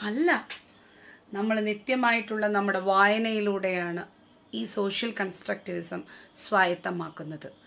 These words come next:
ലൈബ്രറികളിൽ പോവുക, വായിക്കുക,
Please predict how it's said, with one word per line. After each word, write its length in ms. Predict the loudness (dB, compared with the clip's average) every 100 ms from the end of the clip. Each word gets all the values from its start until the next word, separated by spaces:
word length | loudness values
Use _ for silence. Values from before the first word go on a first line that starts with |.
| -20 -20 -12 -2
ലൈബ്രറികളിൽ 840 | 0 0 0 -2 -2 -2 -4 -4 -8
പോവുക, 640 | -6 -4 0 8 8 8 -4 -20 -20 _ -4
വായിക്കുക, 880 | 4 6 6 2 -6 6 8 8